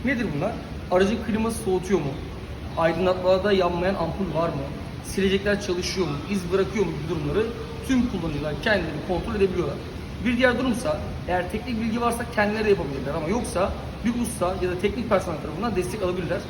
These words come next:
Nedir bu durum? Aracın motor yağ seviyesi yerinde mi? Aracın yağ çubuğundan şu an sildim zaman kazanmak adına. Çubuğu tamamen batırıp çıkardığımızda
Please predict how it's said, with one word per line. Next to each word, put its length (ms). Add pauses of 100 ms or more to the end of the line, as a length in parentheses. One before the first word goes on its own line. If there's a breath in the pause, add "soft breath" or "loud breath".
(300)
Nedir 200
bu 200
durum? 140 (380)
Aracın 320 (380)
motor 340
yağ 260
seviyesi 480
yerinde 340
mi? 160 (440)
Aracın 240
yağ 300
çubuğundan 300
şu 140
an 80
sildim 420 (180)
zaman 200
kazanmak 360
adına. 280 (680)
Çubuğu 340
tamamen 380 (440)
batırıp 320
çıkardığımızda 680